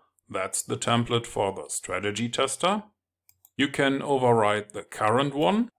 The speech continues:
Now let's go back to our current strategy test, and you see we have the first trade here.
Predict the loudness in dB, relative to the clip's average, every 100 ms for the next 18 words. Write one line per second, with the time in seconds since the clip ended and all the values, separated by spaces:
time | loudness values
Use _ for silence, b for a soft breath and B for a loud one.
0 | _ _ _ _ _ _ _ 0 6 8
1 | 8 4 2 2 2 4 2 0 -2 -2
2 | 0 0 0 -4 0 2 2 0 0 2
3 | 2 0 -4 0 2 2 2 -2 0 0
4 | -2 -2 -4 -6 -14 _ _ _ 2 4
5 | 4 0 -10 -4 -2 -2 -6 -6 -4 -4
6 | -6 -2 0 0